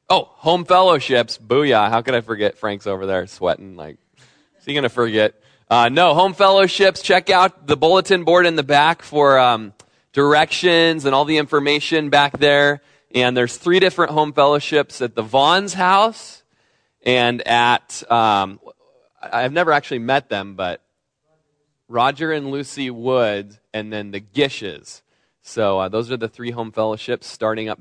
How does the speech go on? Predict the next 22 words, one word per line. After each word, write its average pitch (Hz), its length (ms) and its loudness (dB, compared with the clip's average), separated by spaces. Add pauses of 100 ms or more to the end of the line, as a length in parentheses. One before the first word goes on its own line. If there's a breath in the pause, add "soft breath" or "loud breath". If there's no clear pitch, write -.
this 110 220 -8
Sunday. 135 580 -8
So - 220 -12
talk 113 480 -6
to, 113 380 -6 (420)
uh, 98 200 -2
if - 80 -8
you 147 60 0
have 131 120 -2
questions, 123 340 -2
you 107 60 -10
can 110 60 -12
talk 113 180 -4
to 107 60 -18
Kevin 117 300 -4
back 107 220 -6
there 117 220 -4
or 92 60 -6
Frank 101 360 -12
over 95 240 -10
here. 95 300 -10
So, 90 360 -6